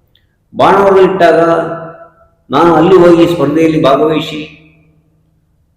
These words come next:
ಜಾನಪದ ಗೀತೆಯಲ್ಲಿ ಕೋಟಿ ಕೋಟಿ ಬಾಧೆಗಳಲ್ಲಿ ಲಕ್ಷಾಂತರ ನೋವುಗಳಲ್ಲಿ ನೀ ಹುಟ್ಟಿ ಬೆಳೆದೆ ಎಂಬ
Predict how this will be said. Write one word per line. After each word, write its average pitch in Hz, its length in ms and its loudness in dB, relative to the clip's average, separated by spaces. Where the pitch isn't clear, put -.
ಜಾನಪದ 175 420 2
ಗೀತೆಯಲ್ಲಿ 160 920 0
ಕೋಟಿ 190 340 0
ಕೋಟಿ 165 280 -2
ಬಾಧೆಗಳಲ್ಲಿ 151 600 0
ಲಕ್ಷಾಂತರ 143 600 -2
ನೋವುಗಳಲ್ಲಿ 135 640 -2
ನೀ 151 80 2
ಹುಟ್ಟಿ 190 380 4
ಬೆಳೆದೆ 147 220 2
ಎಂಬ 139 480 0